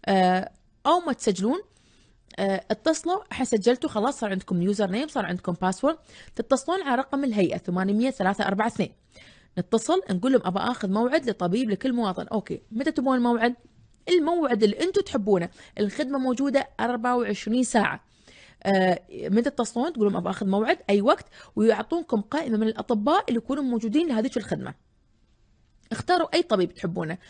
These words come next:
بعدين، آه، قبل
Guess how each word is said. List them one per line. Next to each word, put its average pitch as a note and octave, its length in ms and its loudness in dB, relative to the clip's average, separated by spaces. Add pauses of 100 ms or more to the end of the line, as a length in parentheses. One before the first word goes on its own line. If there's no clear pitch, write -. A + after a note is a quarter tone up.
(360)
بعدين، A3+ 420 2 (420)
آه، F3+ 580 2 (160)
قبل D4 160 2